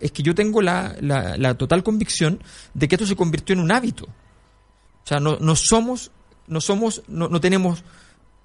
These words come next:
no, no, no somos capaces y por eso no tenemos ganas, ¿ya?, de realmente hacerlo.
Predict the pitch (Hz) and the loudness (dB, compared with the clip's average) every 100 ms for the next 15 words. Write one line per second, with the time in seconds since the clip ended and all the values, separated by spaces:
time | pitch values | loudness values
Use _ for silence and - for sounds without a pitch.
0 | _ - 165 160 165 170 175 185 202 196 | _ -2 -2 0 0 2 2 2 2 2
1 | - 170 214 175 131 185 143 143 196 - | 2 2 2 0 -2 -4 0 2 2 0
2 | 143 196 208 208 202 165 208 151 233 - | -2 0 -2 0 -2 0 0 0 -4 -8
3 | - - _ _ _ _ _ _ _ _ | -18 -20 _ _ _ _ _ _ _ _
4 | - 160 - - - - 135 156 160 185 | -12 -12 -12 -20 -20 -18 0 2 4 2
5 | 208 226 226 - 277 165 117 | 2 -4 -4 -2 -2 -4 -8